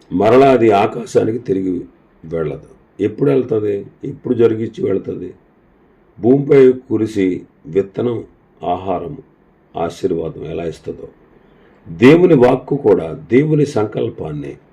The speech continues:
నెరవేరుస్తుంది. అంటే దేవుని మాటకు తిరుగులేదన్నమాట. ఎండిన జీవితాలను సైతం చిగురింపచేసేది దేవుని వాక్యం.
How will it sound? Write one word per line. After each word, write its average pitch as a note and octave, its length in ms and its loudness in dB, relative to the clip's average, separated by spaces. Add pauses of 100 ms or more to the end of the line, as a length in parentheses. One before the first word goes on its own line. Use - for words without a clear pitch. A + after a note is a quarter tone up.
(420)
నెరవేరుస్తుంది. E2+ 840 -6 (960)
అంటే F2 200 -4
దేవుని A#2 440 2
మాటకు A#2 520 -2
తిరుగులేదన్నమాట. D3+ 840 -2 (1700)
ఎండిన E3 460 6
జీవితాలను D3 640 2
సైతం C3+ 600 2
చిగురింపచేసేది D3+ 1400 0
దేవుని C#3+ 320 0
వాక్యం. C3+ 520 -4